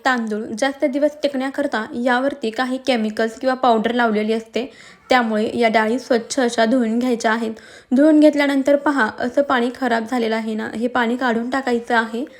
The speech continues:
आणि ही डाळ स्वच्छ धुवून घेतली आपण. आता यामध्ये भरपूर असं पाणी घालायचं आहे. साधारणतः डाळ भिजण्याकरता जितकं पाणी लागतं तितकं घालायचं आहे आणि पाच ते सहा तास ही डाळ आपल्याला भिजवून घ्यायची आहे. त्यापेक्षा कमी वेळामध्ये सुद्धा तुम्ही ही डाळ भिजवून घेऊ शकता, म्हणजे दोन तासात,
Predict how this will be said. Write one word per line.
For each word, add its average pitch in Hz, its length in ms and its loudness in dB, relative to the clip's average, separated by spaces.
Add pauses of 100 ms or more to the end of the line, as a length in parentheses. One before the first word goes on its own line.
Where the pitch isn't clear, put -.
(360)
आणि 269 140 4
ही 294 140 6
डाळ 277 200 6
स्वच्छ 277 300 0
धुवून 269 300 4
घेतली 285 300 4
आपण. 262 320 2
आता 254 220 -2
यामध्ये 247 480 2
भरपूर 254 400 -2
असं 269 180 -2
पाणी 240 320 2
घालायचं 233 400 2
आहे. 233 80 -2
साधारणतः 240 560 -2 (440)
डाळ 269 300 4
भिजण्याकरता 262 600 0
जितकं 240 320 -2
पाणी 247 280 0
लागतं 262 400 -2
तितकं 233 280 -2
घालायचं 254 380 -2
आहे 240 100 -2
आणि 240 220 -2
पाच 254 380 0
ते 269 100 4
सहा 247 300 -4 (100)
तास 233 180 -2 (100)
ही 254 80 -4
डाळ 247 180 0
आपल्याला 233 420 -2
भिजवून 220 320 -2
घ्यायची 226 380 -6
आहे. 214 100 -10 (540)
त्यापेक्षा 285 340 6
कमी 262 300 2
वेळामध्ये 247 440 0
सुद्धा 247 300 -4
तुम्ही 247 200 -2
ही 277 320 -2
डाळ 233 280 2
भिजवून 233 420 -2
घेऊ 240 220 0
शकता, 233 260 -8
म्हणजे 226 220 -2
दोन 220 240 0
तासात, 233 360 -4